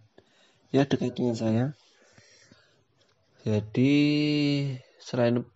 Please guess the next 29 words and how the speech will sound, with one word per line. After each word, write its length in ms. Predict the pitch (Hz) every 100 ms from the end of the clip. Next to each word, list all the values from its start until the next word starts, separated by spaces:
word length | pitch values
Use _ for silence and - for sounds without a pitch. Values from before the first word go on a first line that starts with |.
| _
berpetualang 800 | - 110 120 - 113 113 135 139
dulu 320 | 131 113 139 139
kami 480 | 123 123 147 147 147 _ _ _ _ _ _ _ _ _ _ _ _ _ _ _ _
sering 320 | - 127 135
melakukan 600 | 135 131 127 - 135 135 131
percobaan 640 | 131 - 123 - - 131
ya, 240 | 107 117 135 _ - -
atau 240 | 117 117
eksperimen. 760 | 117 - 120 120 123 120 95 95 - - - - - - -
<laughs> 840 | - - - - 127 - 127 117 -
Tapi 180 | 117 113
ya 200 | 113 123
eksperimen 800 | - 135 131 135 147 147 147 143
ya 240 | 151 143
anak 200 | 131 127
S 200 | 120 120
M 80 | 123
A 80 | 110
gitulah 320 | 113 113 98
ya. 280 | 98 98 110
Jadi 320 | 117 - 254 _ _ _ _ - - - _ _ _ _ _
ya 240 | - 120 135
salah 240 | 131 127
satu 240 | 127 131
teman 560 | 131 131 127 127 127 127 277 302 _
saya 320 | - 120 117
tadi 500 | 120 113 - 135 135
ya 240 | 113 113 113
sudah 640 | - 123 - 127 123